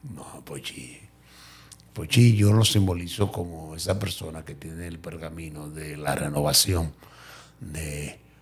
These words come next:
un merengue sufrido al comienzo, pero alegre al final, porque Pochi recibió mucho fundazo. Yo vi a Pochi muchas veces con la cabeza hacia abajo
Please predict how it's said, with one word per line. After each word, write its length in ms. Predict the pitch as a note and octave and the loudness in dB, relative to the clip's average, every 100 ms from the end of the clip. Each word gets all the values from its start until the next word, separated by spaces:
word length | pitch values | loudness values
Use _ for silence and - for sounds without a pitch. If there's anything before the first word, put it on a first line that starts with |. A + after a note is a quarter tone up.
| _ _ - | _ _ 2
un 180 | G2 A2 | 10 12
merengue 540 | G#2+ F#2+ F2 E2+ E2 _ _ _ - - _ _ | 12 10 8 2 -4 _ _ _ -20 -20 _ _
sufrido 680 | - - F#2+ - A2 G#2 F2+ | -4 4 6 10 10 10 8
al 80 | |
comienzo, 680 | E2 F2+ F#2 D2 D2+ E2 D2 - _ _ | 4 4 4 2 -4 -10 -12 -16 _ _
pero 400 | F#2 E2+ D#2+ D2+ | 2 4 2 0
alegre 440 | - D2+ D#2 C#2+ D2 | 0 0 0 -4 -10
al 100 | C#2+ | -14
final, 340 | - C2 - - - - - - - - | -16 -16 -16 -18 -20 -20 -20 -20 -20 -12
porque 220 | - - | -10 -8
Pochi 320 | - D2 E2 | -8 2 2
recibió 420 | D#2+ - D2+ D2+ | 4 2 0 -2
mucho 220 | D2 D2+ | -6 -10
fundazo. 500 | - D2 - D#2+ - - - - - - - - - - - - - - - - | -12 -12 -10 -6 -6 -8 -20 -20 -20 -20 -20 -20 -20 -20 -20 -20 -20 -20 -16 -10
Yo 200 | F2 F2 | -6 0
vi 100 | F#2+ | 2
a 100 | F#2+ | 6
Pochi 240 | A2 G#2 | 6 6
muchas 360 | G2+ G2+ G#2 F#2 | 6 6 4 4
veces 320 | F#2+ - G2+ | 2 2 -2
con 260 | - F2+ F2 | 0 2 4
la 260 | D#2 C#2+ - | 2 2 0
cabeza 680 | D#2+ D#2 D#2 F2 D2+ - - - - - - | 0 2 2 2 0 -2 -12 -16 -12 -10 -2
hacia 240 | - - D#2+ | 4 6 6
abajo 420 | E2 E2 C#2+ - | 6 6 2 -8